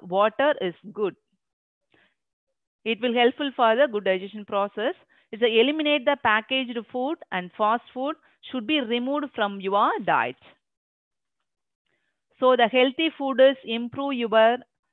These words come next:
good digestion process, grains, vegetables, legumes, and fruits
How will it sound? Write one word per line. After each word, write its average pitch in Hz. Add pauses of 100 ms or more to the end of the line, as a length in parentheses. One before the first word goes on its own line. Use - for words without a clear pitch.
(240)
good 240
digestion 220
process, 226 (220)
grains, 196 (200)
vegetables, 214 (180)
legumes, 214 (420)
and 269 (500)
fruits 190